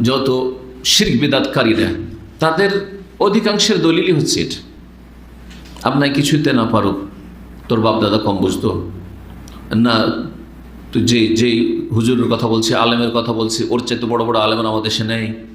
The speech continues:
হ্যাঁ, কত আলেম আমাদের দেশে চলে গেছে, সবাই এইসব কথা বলে গেল, কোনোদিন কেউ আপত্তি তুলে নিয়ে কোথা থেকে এসব নিয়ে আসলি তুই?"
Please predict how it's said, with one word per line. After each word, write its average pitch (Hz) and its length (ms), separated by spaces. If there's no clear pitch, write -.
হ্যাঁ, 123 280
কত - 320
আলেম 151 500
আমাদের 143 240
দেশে 143 240
চলে 131 240
গেছে, 123 300
সবাই 170 460
এইসব 147 300
কথা 139 180
বলে 135 220
গেল, 135 260
কোনোদিন 156 460
কেউ 160 120
আপত্তি 147 360
তুলে 143 280
নিয়ে 131 240
কোথা 185 260
থেকে 180 180
এসব 123 140
নিয়ে 120 180
আসলি 92 220
তুই?" - 160